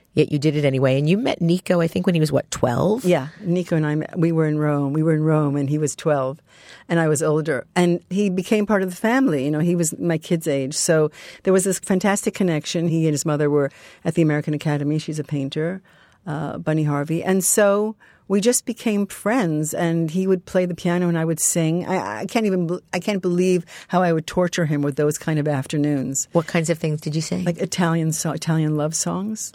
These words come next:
Speaker 1: Oh, how marvelous.
Speaker 2: <laughs> Yes. So, uh, and then when he was older and came to Columbia, he worked for M and Company, and then he worked for me. So the connection was always there.
Speaker 1: And so how did you go about collaborating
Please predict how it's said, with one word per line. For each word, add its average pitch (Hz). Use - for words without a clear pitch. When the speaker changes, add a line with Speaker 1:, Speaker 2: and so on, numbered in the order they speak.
Speaker 1:
Oh, 208
how 170
marvelous. 156
Speaker 2:
<laughs> -
Yes. 160
So, 170
uh, 170
and 208
then 247
when 226
he 226
was 196
older 190
and 196
came 185
to 175
Columbia, 180
he 190
worked 160
for -
M 185
and 226
Company, 226
and 170
then 151
he 147
worked 147
for -
me. 196
So 175
the 190
connection 226
was 185
always 165
there. 147
Speaker 1:
And 180
so 202
how 214
did 233
you 220
go 190
about 170
collaborating 147